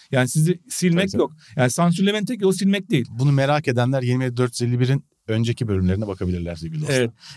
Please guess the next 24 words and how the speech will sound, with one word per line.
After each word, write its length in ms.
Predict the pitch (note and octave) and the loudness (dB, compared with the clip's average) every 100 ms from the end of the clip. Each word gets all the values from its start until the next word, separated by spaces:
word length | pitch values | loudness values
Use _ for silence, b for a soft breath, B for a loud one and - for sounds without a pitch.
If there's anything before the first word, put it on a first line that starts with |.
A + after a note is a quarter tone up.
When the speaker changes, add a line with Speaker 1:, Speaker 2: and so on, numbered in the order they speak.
| B | B
Speaker 1:
Yani 240 | B2+ C3 | 0 2
bir 140 | G3+ G3 | 0 0
aşağı 360 | - F3 E3+ A3 | 0 2 2 2
atabilirsiniz 580 | G#3 G#3 G#3 F#3+ E3 C3+ | 2 2 2 0 0 -2
şeyi. 260 | - G#2 F#2+ _ _ _ - | -2 -8 -10 _ _ _ -2
Bunu 260 | C#3 E3+ | 2 4
yapabilecek 520 | A#3 G#3+ G3+ G3+ A3 - | 4 2 0 0 0 -4
güçteler. 520 | F3+ - A2+ G2 - _ b b b | -8 -4 -4 -4 -14 _ b b b
Herhangi 400 | D3 G3 G#3+ G#3 | 2 2 0 -4
bir 80 | |
kritik 400 | F#3+ F3 E3+ - | 0 2 2 0
bir 40 | E3 | 0
anda. 260 | B2+ G#2+ - b b | 2 -2 -10 b b
Yani 100 | B2+ | 0
bir 40 | C3 | 2
Speaker 2:
Tabii. 100 | E3 | 2
Speaker 1:
seçim 300 | E3+ E3+ G#3 | 0 0 0
gecesinde 520 | F3+ D#3+ D#3+ D3+ B2+ - _ _ _ _ | 2 0 2 2 0 -4 _ _ _ _
Türkiye'de 540 | E3+ E3 E3 D3 A2+ A2 _ _ - | 0 2 4 2 0 -6 _ _ 0
yasaklamak 680 | C3 D#3 D3+ D#3 D3+ E3 C#3+ | 2 2 2 2 2 2 2
yerine, 320 | B2+ A2+ B2+ D3+ | 2 0 -4 -4
e, 100 | A#2+ | 0
yavaşlamak 640 | A2 A2+ B2 - C#3+ D3+ D3+ | 0 2 0 2 2 2 2
yerine 280 | A#2+ A#2+ | 0 0